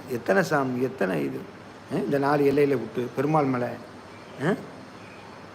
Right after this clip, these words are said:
அ, எனக்கு இன்னும், இன்னும் சொல்லல, கொடுக்கலாம் நிறையா இருக்கு. இருந்தாலும் இந்த சமயபுரத்தை பத்தி இன்னொருக்க பதிவு பண்றேன். பட்டி விக்கிரமாத்தன் அங்கே ஆட்சி செஞ்ச இடம்.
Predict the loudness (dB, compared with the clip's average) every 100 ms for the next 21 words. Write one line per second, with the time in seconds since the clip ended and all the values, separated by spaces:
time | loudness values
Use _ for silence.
0 | -6 -2 0 0 -2 -2 -4 -4 -6 -6
1 | -6 -8 -8 -6 -2 0 0 0 0 0
2 | -2 -6 -16 -2 2 6 10 12 12 10
3 | 6 6 6 8 8 8 8 6 0 0
4 | -6 -12 -12 -14 -14 -14 -12 -12 -10 -10
5 | -10 -10 0 4 8 12 12 10 6 0
6 | -8 -8 -10 -8 -2 2 6 10 10 10
7 | 8 8 6 8 6 6 4 4 4 4
8 | 4 4 2 2 0 -2 -8 -12 -12 -14
9 | -14 -8 2 2 2 2 4 4 6 8
10 | 10 8 8 6 4 4 -6 -8 0 4
11 | 8 10 10 6 4 2 4 6 6 8
12 | 8